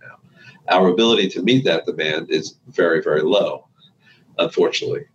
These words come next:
Um, so that's, that's the dilemma we're in. The, the next, so I tell people the,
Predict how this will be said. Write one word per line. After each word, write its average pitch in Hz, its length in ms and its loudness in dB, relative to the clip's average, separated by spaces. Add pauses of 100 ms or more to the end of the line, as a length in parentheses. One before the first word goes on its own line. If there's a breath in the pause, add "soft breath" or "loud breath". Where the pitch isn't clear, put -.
(500 soft breath)
Um, 80 460 -2 (300)
so 104 220 4
that's, 104 460 0
that's 95 340 0
the 85 160 2
dilemma 85 680 0
we're 87 260 0
in. 78 340 -4 (120)
The, 85 440 0
the 87 140 2
next, 104 480 0
so 95 140 2
I 98 60 2
tell 117 180 0
people 92 360 2
the, 85 240 0